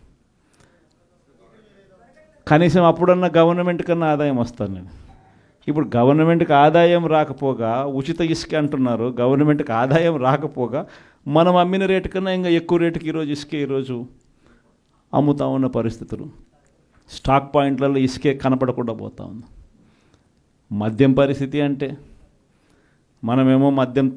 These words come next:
తక్కువ తాగాలి, ప్రజలు బాగుపడాలి, వాల్యూమ్స్ తగ్గాలి అని మనం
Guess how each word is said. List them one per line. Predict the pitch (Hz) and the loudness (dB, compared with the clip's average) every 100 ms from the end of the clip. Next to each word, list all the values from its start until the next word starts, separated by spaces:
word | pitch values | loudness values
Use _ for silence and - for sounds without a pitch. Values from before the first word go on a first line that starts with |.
| - 123 | -6 -10
తక్కువ | 120 139 139 | -6 -2 2
తాగాలి, | 127 123 120 117 127 - - - _ _ _ _ _ _ _ _ _ - | 2 2 0 -2 -6 -10 -20 -20 _ _ _ _ _ _ _ _ _ 0
ప్రజలు | 127 117 131 117 | 2 4 4 4
బాగుపడాలి, | 101 120 123 135 135 123 123 135 - - - _ _ _ _ _ _ | 2 2 2 0 2 0 0 -4 -8 -18 -20 _ _ _ _ _ _
వాల్యూమ్స్ | 110 107 120 135 143 143 - 117 | 0 4 6 6 6 4 0 -2
తగ్గాలి | 110 143 139 131 139 151 - _ _ _ _ _ _ _ _ - | 0 2 2 2 -2 -8 -18 _ _ _ _ _ _ _ _ -4
అని | 127 131 101 | 0 0 2
మనం | 110 139 | 2 2